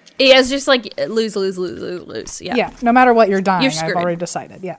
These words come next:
Speaker 1: Yeah, you're screwed. Exactly. Jim Jones himself was killed by a single gunshot wound,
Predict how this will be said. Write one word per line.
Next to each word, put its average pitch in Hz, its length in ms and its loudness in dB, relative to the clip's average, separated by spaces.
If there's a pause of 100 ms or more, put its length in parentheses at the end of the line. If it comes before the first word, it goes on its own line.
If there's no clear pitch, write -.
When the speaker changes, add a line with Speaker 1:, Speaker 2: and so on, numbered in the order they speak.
(140)
Speaker 1:
Yeah, 233 180 4
you're 196 160 0
screwed. - 380 -12
Exactly. - 560 -12 (880)
Jim 302 220 0
Jones 311 240 2
himself 240 440 2
was 247 140 0
killed 233 220 -2
by 214 100 2
a 185 100 0
single 220 360 -4
gunshot 196 440 -4
wound, 294 340 0